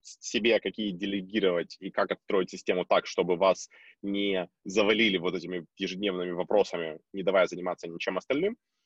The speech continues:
м, это как бы хороший, хороший вызов, к которому приходится сталкиваться, а, каждому, кто так или иначе связан с, с продакт-менеджментом.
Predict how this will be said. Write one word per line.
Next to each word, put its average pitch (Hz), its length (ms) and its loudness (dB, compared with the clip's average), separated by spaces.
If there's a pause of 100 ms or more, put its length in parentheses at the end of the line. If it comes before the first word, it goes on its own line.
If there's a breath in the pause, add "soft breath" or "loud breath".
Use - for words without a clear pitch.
(320)
м, 110 440 -2
это 127 200 4
как 120 140 2
бы 104 120 4
хороший, 110 480 4
хороший 127 360 2
вызов, 101 240 -6
к - 40 -20
которому 95 260 -6
приходится 95 380 -4
сталкиваться, 90 600 -2
а, 85 1200 -4
каждому, 90 400 0
кто 78 260 -8 (100)
так - 180 -2
или 78 140 -4
иначе 76 260 -10
связан 82 240 -2
с, - 60 -20 (100)
с - 80 -20
продакт-менеджментом. - 640 -4